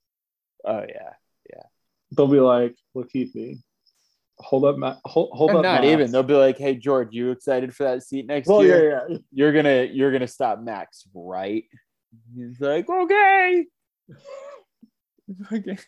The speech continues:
Speaker 2: They'll be like, "Look, when you go home, there'll be an extra million dollars under your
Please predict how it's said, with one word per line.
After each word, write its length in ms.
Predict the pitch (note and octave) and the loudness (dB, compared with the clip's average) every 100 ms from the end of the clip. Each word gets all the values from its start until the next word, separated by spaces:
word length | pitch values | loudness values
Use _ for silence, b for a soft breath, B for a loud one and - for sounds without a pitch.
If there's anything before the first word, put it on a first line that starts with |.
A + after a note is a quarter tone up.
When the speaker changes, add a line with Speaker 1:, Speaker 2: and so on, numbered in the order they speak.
| - | -12
Speaker 2:
They'll 100 | D#3 | -6
be 60 | |
like, 240 | E3 D#3 C#3+ | -4 -4 -2
"Look, 160 | D#3 | -2
when 180 | D3+ C#3+ | -2 -4
you 120 | D3+ | -4
go 160 | D3+ D#3 | 0 0
home, 320 | C3+ C#3 D#3 | -2 -6 -6
there'll 120 | C#3+ | -6
be 120 | B2+ C3+ | -2 -2
an 100 | B2+ | -2
extra 260 | C3 - | -6 -8
million 380 | B2 A#2+ B2+ A#2 | -6 -4 -2 -2
dollars 400 | A2+ A#2 A#2 A#2+ | -2 0 -2 -4
under 140 | A#2 | -6
your 100 | A2+ | -6